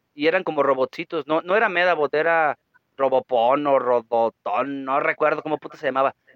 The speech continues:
pero con el infrarrojo y otro dispositivo te daba, este, ciertos, am, pues, ítems que le podías equipar a los personajitos estos, a los robotcitos,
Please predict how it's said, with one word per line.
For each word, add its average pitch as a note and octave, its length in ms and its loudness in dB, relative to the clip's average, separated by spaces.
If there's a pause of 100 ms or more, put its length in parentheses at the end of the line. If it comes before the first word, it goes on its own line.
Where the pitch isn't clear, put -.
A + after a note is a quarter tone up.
pero F3 160 4
con F#3 160 0
el F#3 100 -2
infrarrojo G3+ 760 0
y D3 160 -4
otro A3+ 240 2
dispositivo G#3 680 -14 (200)
te D3+ 140 0
daba, D#3+ 880 2
este, B2+ 340 -16
ciertos, E3 640 -6 (400)
am, B2+ 880 -2
pues, D3 160 -4
ítems F3 280 -10
que C#3+ 80 -10
le C#3 100 -2
podías C#3+ 240 -2
equipar C#3+ 340 -2
a D3+ 60 0
los C3+ 140 -6
personajitos C3+ 580 -8
estos, D3+ 300 -14
a B2+ 40 -18
los A#2+ 120 -8
robotcitos, B2+ 600 -6